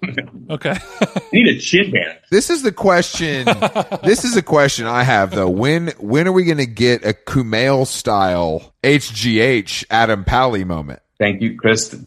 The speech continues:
Speaker 1: Seriously, like, thank you for asking me that, for, for <laughs> boosting my ego enough to believe that that could be possible. So thank you.
Speaker 3: Why not?
Speaker 1: I don't, well, I'm, I'm Jewish, and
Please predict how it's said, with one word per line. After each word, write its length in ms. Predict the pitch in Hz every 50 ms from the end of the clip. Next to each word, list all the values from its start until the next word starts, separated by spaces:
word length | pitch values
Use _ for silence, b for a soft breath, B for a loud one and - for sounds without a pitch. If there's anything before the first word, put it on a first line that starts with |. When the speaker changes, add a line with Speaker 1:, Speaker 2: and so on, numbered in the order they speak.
| _
Speaker 1:
Seriously, 400 | _ - 98 98 95 95 117 120
like, 400 | 107 95 87 80 - - - _ _
thank 240 | 90 87 87 87 -
you 120 | 95 92 95
for 120 | - 80
asking 400 | 80 76 - - - - - 107
me 100 | 113 120
that, 280 | 127 131 127 123 127 -
for, 180 | 92 85 80 -
for 380 | - - - - - - -
<laughs> 20 | -
boosting 440 | - - 90 90 - - 95 95 90
my 160 | 82 80 - -
ego 340 | 65 78 90 90 98 95 95
enough 300 | 92 92 92 90 90 -
to 100 | - -
believe 380 | 82 78 71 76 80 82 82
that 160 | - - - -
that 160 | 82 85 -
could 100 | 80 76
be 120 | 82 -
possible. 580 | - - - - - - - 123 127 143 147 147
So 140 | - - 101
thank 240 | - 82 85 - 101
you. 40 | 131
Speaker 3:
Why 160 | 151 175 190
not? 340 | 196 311 359 403 285 - - - _ _ _ _ -
Speaker 1:
I 100 | 101 113
don't, 340 | 135 131 123 113 120 123 - _ _ _ _ _ _ _ _ _ _ _ _ _ -
well, 540 | 110 120 131 139 156 170 160 - - _ _ _ _ _ -
I'm, 380 | 104 107 110 104 - - - _ _ _ _ -
I'm 240 | 98 98 98 101 98
Jewish, 680 | 95 92 98 90 82 76 64 - - - - - - _ _ _ _ _ _ _ _ _ _ _
and 640 | 95 95 95 95 92 92 92 92 90 87 - -